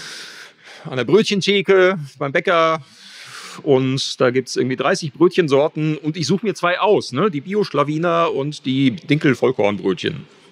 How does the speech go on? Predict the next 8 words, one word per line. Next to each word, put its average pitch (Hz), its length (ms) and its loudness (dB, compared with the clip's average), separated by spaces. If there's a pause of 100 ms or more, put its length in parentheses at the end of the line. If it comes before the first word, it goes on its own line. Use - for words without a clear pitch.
(600)
So. 95 180 -2 (440)
Und 113 120 -6
die 113 80 -4
restlichen 135 640 0
lasse 160 160 2
ich 156 80 0
liegen. 147 280 2 (1500)
Oder, 98 420 0